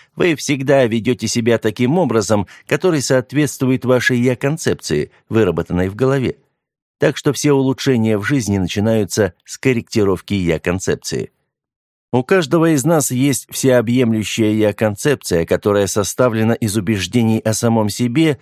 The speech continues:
и своих способностях. Такой набор включает все опыты, решения, успехи, неудачи, идеи, информацию, эмоции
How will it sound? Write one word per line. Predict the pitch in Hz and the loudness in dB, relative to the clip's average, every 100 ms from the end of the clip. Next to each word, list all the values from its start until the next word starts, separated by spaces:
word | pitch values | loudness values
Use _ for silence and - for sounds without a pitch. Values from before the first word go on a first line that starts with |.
| _ | _
и | - 127 | -4 -2
своих | 147 147 131 | 0 0 -2
способностях. | - 147 143 104 82 80 - - _ _ _ _ _ | -2 -4 0 -2 -2 -6 -8 -14 _ _ _ _ _
Такой | - 151 160 147 | 0 2 2 4
набор | 139 135 170 | 4 4 2
включает | 101 107 110 - 156 123 | 2 0 0 2 2 2
все | - - 117 | 0 0 0
опыты, | - 165 139 127 127 107 | 2 2 2 0 0 2
решения, | 95 85 151 147 120 110 | 0 0 0 2 2 0
успехи, | 95 98 - - 143 127 117 | 0 -4 -4 -2 0 0 -2
неудачи, | 98 98 95 127 131 113 101 92 | 0 0 0 2 2 2 -4 -2
идеи, | 104 76 123 131 117 92 | -4 0 0 2 0 -2
информацию, | 90 85 110 123 147 - 135 127 | -4 2 2 4 0 2 0 2
эмоции | 123 117 135 147 - 131 120 | 2 2 2 0 0 0 2